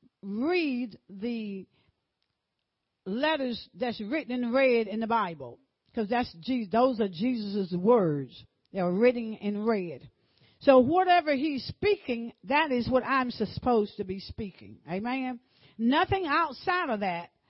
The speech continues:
nothing contrary to that, but I'm to speak what the Father says to speak. That's why if you don't know the Word of God, if you hadn't studied the Word of God, there's no way you can speak what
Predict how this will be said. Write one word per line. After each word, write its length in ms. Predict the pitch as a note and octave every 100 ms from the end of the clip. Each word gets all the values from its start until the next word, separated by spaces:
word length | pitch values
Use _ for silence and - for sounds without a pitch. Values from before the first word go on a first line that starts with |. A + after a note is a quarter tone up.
| _ _
nothing 440 | G3 C4+ E4+ E4 D#4+
contrary 800 | C#4+ B3 - D#4+ E4 D#4 B3
to 160 | A#3 G3+
that, 340 | F3 D#3+ F3+ - _ _ _ _ -
but 220 | C4 - _
I'm 480 | A#3 C#4+ C4+ C4+ C4+
to 160 | - B3
speak 500 | - - F4 D#4+ B3+
what 440 | F#3+ C#4+ C4 A3+ - _ _ -
the 140 | B3+ B3
Father 580 | C#4+ C#4+ A#3+ F#3+ F3+ F3+ _ _ -
says 420 | B3+ G#3 F#3 D#3+ -
to 80 |
speak. 460 | E3+ - - F#3+ A#2+ _ _ _ _ _
That's 240 | C#4+ F4
why 140 | - D4
if 60 |
you 100 | B3
don't 180 | E4 D4+
know 120 | C#4+
the 100 | C4+
Word 240 | A#3+ D#4+ F4+
of 80 | B3
God, 320 | G#3+ G3+ G#3
if 60 |
you 80 | A3+
hadn't 160 | C4+ A#3
studied 320 | - F4+ D4+
the 60 | A3+
Word 200 | A3+ F#3
of 60 |
God, 280 | F3 G3 G#3 - -
there's 180 | C#4 C4
no 160 | C4+ C4+
way 140 | D4+
you 160 | C#4 D4+
can 160 | B3+
speak 340 | - - F#4 A3
what 180 | C4+